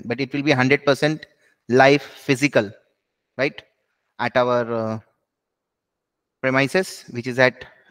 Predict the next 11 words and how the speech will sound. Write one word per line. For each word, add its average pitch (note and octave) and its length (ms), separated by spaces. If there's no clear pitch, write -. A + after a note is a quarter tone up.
eight D#3+ 360
Ho C#3+ 160
Chi D#3 160
Minh D3+ 180
Sarani, C#3+ 440
just - 420
two F3+ 100
minutes D#3+ 360
walk C#3 240
from B2 180
your C#3+ 160